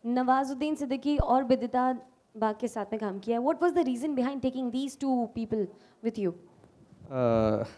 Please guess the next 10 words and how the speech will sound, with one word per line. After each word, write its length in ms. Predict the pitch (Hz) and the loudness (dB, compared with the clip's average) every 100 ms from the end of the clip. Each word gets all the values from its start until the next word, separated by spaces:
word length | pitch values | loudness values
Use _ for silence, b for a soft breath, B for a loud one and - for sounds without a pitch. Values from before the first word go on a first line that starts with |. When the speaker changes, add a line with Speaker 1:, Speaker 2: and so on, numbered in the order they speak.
| B B B B B _ _ | B B B B B _ _
Speaker 2:
नवाज 300 | 120 147 196 | 2 6 8
भाई 100 | 214 | 8
का 80 | 208 | 8
मैं 100 | 196 | 10
बोल 140 | 151 143 | 8 6
सकता 300 | 139 - 160 | 2 -4 -6
हूँ। 120 | 247 - B B B - 135 | -6 -14 B B B -14 -6
अ, 20 | |
अ, 100 | 135 - - - - - - - - B B 277 B - | -6 -6 -18 -18 -18 -18 -20 -20 -20 B B -16 B -4
अ, 380 | 123 117 117 117 | -2 0 -2 -6